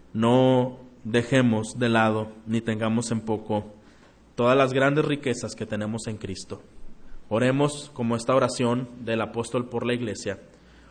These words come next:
Oremos que el Señor dé el discernimiento, la capacidad de sabiduría en la iglesia, del poder contra el pecado y la lucha contra el enemigo,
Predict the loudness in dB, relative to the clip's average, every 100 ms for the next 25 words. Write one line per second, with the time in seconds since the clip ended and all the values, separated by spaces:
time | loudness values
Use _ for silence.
0 | _ -2 -2 0 -2 0 0 2 2 2
1 | 2 2 4 2 4 2 0 -6 -8 -20
2 | -20 -20 -20 _ 0 4 4 4 2 4
3 | 4 6 6 2 2 4 4 4 4 4
4 | 4 2 2 0 0 -6 -6 -18 -20 -20
5 | -20 -4 2 2 4 6 8 6 4 2
6 | 2 2 0 0 2 2 2 2 2 0
7 | -2 0 2 2 0 0 -2 -2 -6